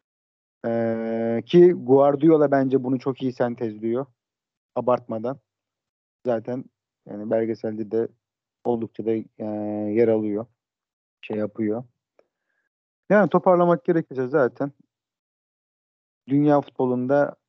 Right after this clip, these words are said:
hakkının verilmediği ve belgeselde vefasızlığı çok öne çıkarttığı bir belgesel. Tek üzüldüğüm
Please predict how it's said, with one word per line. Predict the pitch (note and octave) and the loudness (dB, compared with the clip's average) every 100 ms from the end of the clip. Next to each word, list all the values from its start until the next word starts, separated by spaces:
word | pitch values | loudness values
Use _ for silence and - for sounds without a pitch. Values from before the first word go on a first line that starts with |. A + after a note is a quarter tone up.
| _ _ _ _ | _ _ _ _
hakkının | - C3 - C3+ C3 | -6 -6 -4 -4 -4
verilmediği | B2+ C3 C#3 B2+ A#2 C3 B2+ | -2 -2 -2 -4 -4 -4 -2
ve | C3 A#2 A2+ | -2 -2 -2
belgeselde | A#2+ B2 B2 C3+ B2+ A2+ C3 - _ _ _ - - _ - | 0 -2 -2 -2 -2 -2 -6 -6 _ _ _ -14 -14 _ -4
vefasızlığı | B2+ B2+ B2+ B2 B2+ A#2+ B2 C3 C#3 - _ | -2 2 0 0 -8 -6 -2 0 -2 -6 _
çok | C3+ | -8
öne | C3+ B2 | -6 -10
çıkarttığı | A#2+ _ B2 A#2 C3+ | -14 _ -6 -4 -2
bir | B2+ A2+ | 0 0
belgesel. | A2 A2 G#2+ C#3 D3 _ _ _ _ _ | -2 -4 -6 -8 -8 _ _ _ _ _
Tek | E3+ C#3+ | -2 0
üzüldüğüm | C#3+ D3+ D3 D#3+ D3+ F3 | 2 2 4 4 4 0